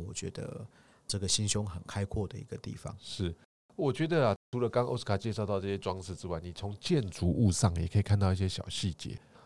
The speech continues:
Speaker 2: 葡萄牙式的装饰啊，他们常常会用一些国力的展示也好，科技的展示也好，常常会用一些，比方说经纬度、尺啊，衡量这个航海的距离嘛，或者是天文上的一些观测的器具，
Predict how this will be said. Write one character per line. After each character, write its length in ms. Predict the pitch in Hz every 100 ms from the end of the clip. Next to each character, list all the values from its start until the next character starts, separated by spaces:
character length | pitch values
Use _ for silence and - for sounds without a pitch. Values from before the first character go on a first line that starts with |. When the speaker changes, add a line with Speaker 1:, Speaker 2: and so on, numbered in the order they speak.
| -
Speaker 2:
葡 120 | 135
萄 120 | 127
牙 120 | 120
式 240 | 123 127 151
的 100 | 113
装 260 | 127 127
饰 200 | 131 139
啊， 180 | 98 87 - _ _
他 100 | 120
们 80 | 135
常 140 | 127
常 140 | 107 113
会 100 | 123
用 160 | 123
一 60 | 123
些 320 | 110 120 117 - _ _ _
国 160 | 117 123
力 120 | 151
的 100 | 113
展 220 | 101 92
示 200 | 90 131
也 160 | 104 104
好， 240 | 95 82
科 220 | - 135
技 120 | 131
的 80 | 113
展 240 | 92 87 87
示 140 | 110
也 140 | 92 87
好， 120 | 87
常 160 | 98 110
常 120 | 120
会 120 | 123
用 120 | 120
一 60 | 117
些， 160 | 117
比 160 | 110 90
方 200 | 107 107
说 360 | 98 101 101 104 _ _ -
经 240 | - 147
纬 140 | 120 82
度、 260 | - 101 76 _ _ _ -
尺 480 | - - - 82 80
啊， 300 | 85 90 98 _ -
衡 220 | - 98
量 180 | 101 101
这 80 | 110
个 100 | 98
航 240 | 92 98
海 140 | 98
的 100 | 85 87
距 200 | - 95
离 180 | 80
嘛， 220 | 76 73 82 - - - -
或 160 | -
者 60 | 110
是 120 | 107
天 300 | - - 113
文 220 | 117 92 95
上 220 | 117 107
的 100 | 92
一 80 | 101
些 160 | 104
观 240 | - 107 107
测 160 | 110
的 100 | 90
器 280 | 85 - 104
具， 320 | 80 101 85